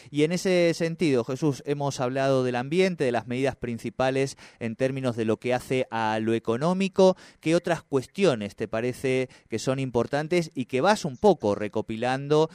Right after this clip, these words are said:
de lo que te va transmitiendo la ciudadanía en cada punto del país donde estás llevando tu propuesta?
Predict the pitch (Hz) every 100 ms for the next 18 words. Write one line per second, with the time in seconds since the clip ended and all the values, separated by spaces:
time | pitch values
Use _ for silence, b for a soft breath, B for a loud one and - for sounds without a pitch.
0 | B - 110 107 107 101 110 123 131 127
1 | 113 104 110 - 131 139 135 104 113 110
2 | 104 110 156 202 - 117 113 - 139 135
3 | 127 139 135 117 107 104 123 143 117 104
4 | 104 101 104 - 123 117 113 113 123 117
5 | 104 95 107 - 151 _ -